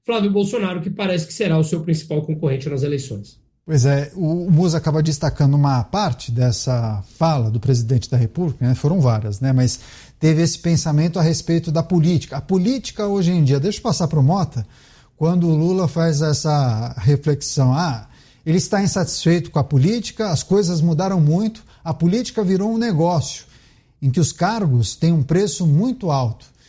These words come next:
Speaker 2: e a política piorou demais, viu, Mota? Palavras do presidente da República. Esse é o diagnóstico dele.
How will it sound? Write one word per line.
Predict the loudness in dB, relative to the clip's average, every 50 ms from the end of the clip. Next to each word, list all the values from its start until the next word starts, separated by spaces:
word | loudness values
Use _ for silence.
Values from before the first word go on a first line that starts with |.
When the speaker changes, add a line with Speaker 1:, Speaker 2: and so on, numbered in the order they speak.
| _ _ _ _ _ _
Speaker 2:
e | -4
a | -4 -2
política | 0 2 2 2 2 0 -2 -4 -6 -6
piorou | -2 0 0 0 2 2 0 0
demais, | 0 0 0 0 0 2 2 2
viu, | 2 2 2
Mota? | 2 2 2 0 -2 -4 -4 -8 -8 -6 -4
Palavras | -2 0 0 0 0 0 -2 -2 0 0
do | -2 -2
presidente | 0 0 0 0 2 2 0 0 0 -2 -2
da | -2 0 0
República. | 0 0 0 0 0 0 0 0 0 0
Esse | 2 2 0 0
é | 0
o | 0
diagnóstico | 2 2 2 0 0 0 0 0 2 0 0 -2 -4 -4 -2
dele. | 0 2 2 2 0 -2 -4 -8